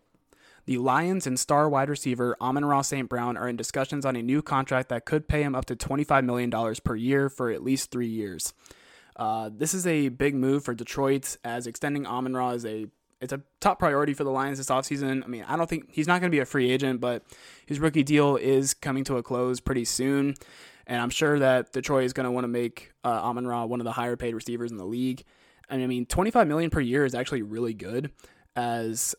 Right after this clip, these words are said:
I believe the highest paid wide receiver in the N F L is Tyreek Hill, getting, like, thirty million a year. So that's actually not a bad deal for Detroit, as Amon-Ra has been a very good wide receiver, and giving him twenty-five million per year, I think that's a very good contract, and I think that gives him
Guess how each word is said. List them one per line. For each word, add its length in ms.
I 80
believe 200
the 100
highest 280
paid 120
wide 140
receiver 280
in 60
the 80
N 60
F 120
L 120
is 100
Tyreek 380
Hill, 340
getting, 180
like, 180
thirty 220
million 340
a 20
year. 340
So 560
that's 180
actually 260
not 160
a 60
bad 240
deal 380
for 120
Detroit, 760
as 460
Amon-Ra 480
has 120
been 140
a 40
very 280
good 140
wide 180
receiver, 560
and 420
giving 200
him 100
twenty-five 380
million 200
per 120
year, 300
I 80
think 120
that's 120
a 60
very 180
good 160
contract, 500
and 80
I 60
think 140
that 140
gives 200
him 280